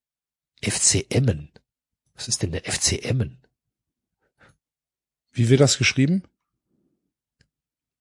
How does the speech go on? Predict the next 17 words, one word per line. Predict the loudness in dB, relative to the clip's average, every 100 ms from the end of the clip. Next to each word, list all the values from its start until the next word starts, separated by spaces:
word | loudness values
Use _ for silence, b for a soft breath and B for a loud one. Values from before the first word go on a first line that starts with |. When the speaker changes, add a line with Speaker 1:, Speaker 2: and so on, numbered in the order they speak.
| _ _ _ _ _ _
Speaker 1:
Emmen. | 0 4 2 0 -6 2
E | 4 4 2
M | 2 4
M | 2 2
E | 2 2 4
N. | 6
Speaker 2:
Ähm, | 6 6 6 6 4 2 0 -2 -6 _ _ _ _ _ _ _ _ -2
das | 0 2
ist | 2 4
Holland. | 4 2 -2 -8 _ _ _ _ _ _ _ -4
Speaker 1:
Das | 0 2
ist | 2
Holland, | 4 2 2
tatsächlich. | 2 4 4 4 6
Eredivisie, | 6 6 4 4 4 4 2 4
ja. | 4 4 0 _ _ _ _ _ _ _ _ _ _ _ _ _ _ _ _ _ _ _ _ _ _ _ _ _ _ _ 0
Speaker 2:
Ja. | 0